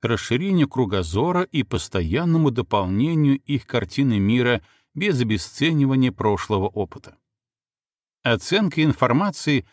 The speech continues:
также строится на сравнении старых и новых знаний, что приводит к ее более полному и подробному анализу. Б.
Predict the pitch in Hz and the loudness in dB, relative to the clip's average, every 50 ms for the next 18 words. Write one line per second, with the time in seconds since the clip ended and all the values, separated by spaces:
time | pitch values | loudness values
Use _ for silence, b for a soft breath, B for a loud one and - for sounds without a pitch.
0 | _ _ _ _ _ - 131 - 165 113 95 117 104 - - - 117 139 170 175 | _ _ _ _ _ -2 0 0 0 0 -2 -4 -4 -4 -4 -4 -2 -2 0 0
1 | 160 135 - - 131 127 117 - - 113 107 92 85 98 139 165 151 135 123 120 | -2 -4 -2 0 0 0 0 0 0 -2 -2 0 0 0 0 2 2 2 2 2
2 | 113 98 - - - 117 127 143 147 139 - - _ - 139 117 117 117 110 113 | 0 -2 -8 -4 -2 0 0 2 0 -2 -4 -6 _ -2 0 0 2 0 0 -2
3 | 101 85 78 98 98 92 92 90 95 98 95 85 b b b b b - - - | -2 -2 -2 0 0 2 2 2 2 2 0 -2 b b b b b -10 -8 -8
4 | - - 180 208 160 139 143 123 98 95 135 185 175 175 175 - - - 113 120 | -2 0 0 0 0 0 -2 -2 0 0 0 0 0 0 -2 -4 -2 0 2 2
5 | 139 127 95 78 120 160 160 147 139 120 - - - 113 143 160 170 180 180 180 | 2 0 0 -2 0 0 2 2 2 0 0 -2 0 0 0 0 0 0 2 2
6 | 185 185 143 b b b b b _ 156 170 147 - 143 135 104 98 101 123 123 | 2 2 0 b b b b b _ -4 -4 -2 0 0 0 2 0 0 0 0
7 | 110 113 110 107 110 123 - - 117 101 95 82 82 85 85 82 85 - _ _ | 2 2 4 4 4 2 2 0 0 0 0 -2 -4 -8 -10 -12 -16 -18 _ _
8 | _ _ _ _ _ _ _ _ _ _ _ _ _ _ _ _ _ _ _ - | _ _ _ _ _ _ _ _ _ _ _ _ _ _ _ _ _ _ _ -4
9 | 110 95 127 123 117 104 95 | 0 2 4 4 4 4 2